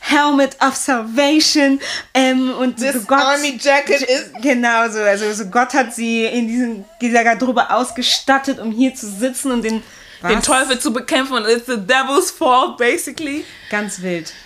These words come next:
Speaker 2: Und ja, aber auf jeden Fall wollte ich eigentlich nur mal kurz über Untreue und Betrug und sowas in Beziehungen
Speaker 1: So als,
Speaker 2: sprechen.
Speaker 1: äh, Einleitung.
Speaker 2: Und ja, wollte halt kurz damit halt einleiten. Es gab da-, danach, nach seinem Reaktionsvideo,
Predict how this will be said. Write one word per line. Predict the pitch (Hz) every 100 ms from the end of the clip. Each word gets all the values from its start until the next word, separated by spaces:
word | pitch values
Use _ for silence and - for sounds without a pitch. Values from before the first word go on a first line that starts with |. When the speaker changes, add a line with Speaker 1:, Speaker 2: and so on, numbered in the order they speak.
| _ _ -
Speaker 2:
Und | 226 226
ja, | 226 254
aber | 220 220
auf | 226
jeden | 254 285
Fall | 269 220 -
wollte | 214 220
ich | 160
eigentlich | 214 220
nur | 226
mal | 214
kurz | - 233 226
über | 214 208 196 190 208 -
Untreue | 233 247 - 226 208 208 208 208 -
und | 202 190
Betrug | 185 - 277 269 254 -
und | 190 202
sowas | 220 208 214
in | -
Beziehungen | 196 - - 269 247 208 196
Speaker 1:
So | - 226
als, | 196 170
Speaker 2:
sprechen. | 277 277
Speaker 1:
äh, | 175 175
Einleitung. | - 180 175 175 185 214
Speaker 2:
Und | 143 254 220 -
ja, | 349 190 156 -
wollte | 196 202 220
halt | 190 -
kurz | 226 202 196
damit | 202 185 196
halt | 196 -
einleiten. | 175 202 185 -
Es | 175
gab | 247 233
da-, | 185 185 -
danach, | 180 156 175 190
nach | 190 185 190
seinem | 196 180
Reaktionsvideo, | 170 180 220 214 208 202